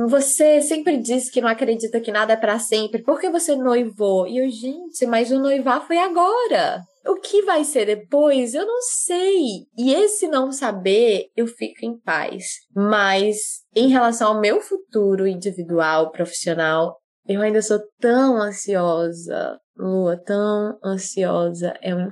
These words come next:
inferno. É um inferno. A ansiedade é realmente o meu maior desafio em termos de saúde mental, espiritual, emocional,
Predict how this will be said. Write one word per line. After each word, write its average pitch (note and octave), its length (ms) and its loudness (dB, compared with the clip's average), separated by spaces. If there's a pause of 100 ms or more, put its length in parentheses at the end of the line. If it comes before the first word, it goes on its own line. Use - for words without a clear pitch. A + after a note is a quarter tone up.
(320)
inferno. F#3+ 920 0
É G3+ 120 0
um G#3+ 40 2
inferno. G3+ 640 0
A F#3 80 0
ansiedade G3+ 720 2
é F#3+ 260 4
realmente G3 500 -4
o G3 40 -6
meu F#3+ 100 -2
maior F#3 280 2
desafio F#3 640 -2
em F#3+ 120 -2
termos F3 380 -4
de F3 320 -4
saúde E3 600 0
mental, F3+ 880 0 (260)
espiritual, F3 760 0
emocional, D#3+ 800 -2